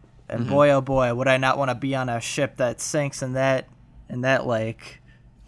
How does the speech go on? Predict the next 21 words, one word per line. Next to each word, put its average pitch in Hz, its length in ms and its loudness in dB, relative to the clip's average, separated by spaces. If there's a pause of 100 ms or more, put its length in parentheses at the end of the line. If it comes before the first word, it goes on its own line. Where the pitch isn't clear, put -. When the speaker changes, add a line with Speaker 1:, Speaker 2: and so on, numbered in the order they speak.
(200)
Speaker 2:
Wow. 101 600 -2 (260)
Too 156 180 0
Speaker 1:
'Cause 123 120 0
it's 120 80 -2
Speaker 2:
soon, 123 100 2
Speaker 1:
cold. 117 440 2 (440)
Speaker 2:
considering 113 540 -4
what 110 160 0
happened 104 440 -2
to 104 60 -6
those 101 240 -6
brave 107 340 -2
souls 104 580 -4 (840)
on 107 160 0
that, 98 320 -6
on 113 160 -4
that, 98 260 -4 (120)
uh, 98 260 0
that 95 260 -4
submarine. 107 840 -2 (600)
Speaker 1:
Yeah. 127 380 0